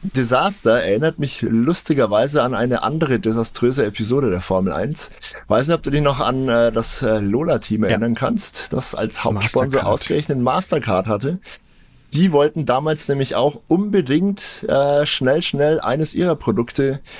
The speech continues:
Speaker 1: auf den Markt drängen.
Speaker 2: Neunzehnhundertsiebenundneunzig.
Speaker 1: Haben da, siebenundneunzig, genau. Und haben damals dafür gesorgt, dass das Team, das Lola-Team, ein Jahr, bevor sie eigentlich an den Start gehen wollten, an den Start geht. Und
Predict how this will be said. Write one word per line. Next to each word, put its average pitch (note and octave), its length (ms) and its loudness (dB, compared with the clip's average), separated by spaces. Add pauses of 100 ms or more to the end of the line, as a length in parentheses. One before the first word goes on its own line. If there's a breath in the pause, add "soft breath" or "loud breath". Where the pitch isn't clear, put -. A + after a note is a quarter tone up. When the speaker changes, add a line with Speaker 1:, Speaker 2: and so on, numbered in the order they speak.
(360 loud breath)
Speaker 1:
auf D3 180 0
den C3 180 0
Markt B2+ 320 0
drängen. G#2 280 2
Speaker 2:
Neunzehnhundertsiebenundneunzig. C3 920 0
Speaker 1:
Haben B2 300 2
da, - 100 -16 (520)
siebenundneunzig, G2+ 720 -2
genau. A2 380 0 (460 loud breath)
Und A#2+ 220 0
haben C3+ 380 0 (560)
damals E3 480 0
dafür D3 320 0
gesorgt, B2 480 2
dass B2+ 160 -4
das - 220 -2
Team, F#3 440 0
das - 200 -4
Lola-Team, B2+ 720 2 (580 loud breath)
ein E3 320 2
Jahr, C#3 320 2
bevor C#3+ 360 0
sie D3+ 120 2
eigentlich C3+ 280 0
an A2+ 80 2
den A2+ 40 2
Start - 320 -2
gehen G2 180 0
wollten, F#2+ 280 0
an G2 100 -2
den G2+ 100 -2
Start G2 360 -2
geht. C#3+ 320 -4
Und B2 340 -2